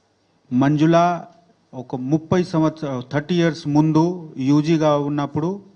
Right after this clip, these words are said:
థర్టీ ఇయర్స్ నుంచి పార్టీ, ఆ, లో పని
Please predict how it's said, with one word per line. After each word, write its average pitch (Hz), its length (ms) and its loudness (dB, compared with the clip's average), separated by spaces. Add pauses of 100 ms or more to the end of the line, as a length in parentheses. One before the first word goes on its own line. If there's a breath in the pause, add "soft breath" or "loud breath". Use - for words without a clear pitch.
(160)
థర్టీ 139 240 -4
ఇయర్స్ 156 280 0
నుంచి 143 400 -2 (260)
పార్టీ, 139 500 0 (580 soft breath)
ఆ, 123 300 -6
లో 123 120 -2
పని 139 300 0